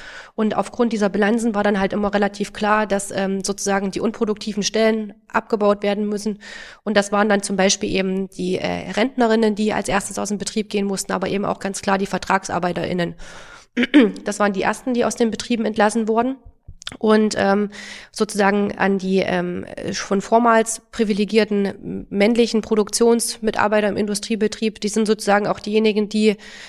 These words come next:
äh, s-, selbst dann noch leichter hatten, sozusagen in den neuen Arbeitsmarkt integriert zu werden,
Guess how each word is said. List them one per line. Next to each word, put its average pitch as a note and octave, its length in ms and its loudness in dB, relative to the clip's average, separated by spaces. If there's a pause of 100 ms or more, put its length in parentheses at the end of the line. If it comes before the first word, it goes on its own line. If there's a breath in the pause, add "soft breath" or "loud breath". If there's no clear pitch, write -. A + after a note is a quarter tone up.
(120)
äh, G3+ 160 2
s-, - 200 -10
selbst - 380 0
dann B3 400 2
noch G#3 240 2
leichter G#3 340 2
hatten, G3 200 0
sozusagen G3 420 0
in G3+ 100 -2
den G3 140 2
neuen G3+ 220 4
Arbeitsmarkt G3+ 600 0
integriert G3+ 400 -4
zu F#3+ 160 -4
werden, G3 300 2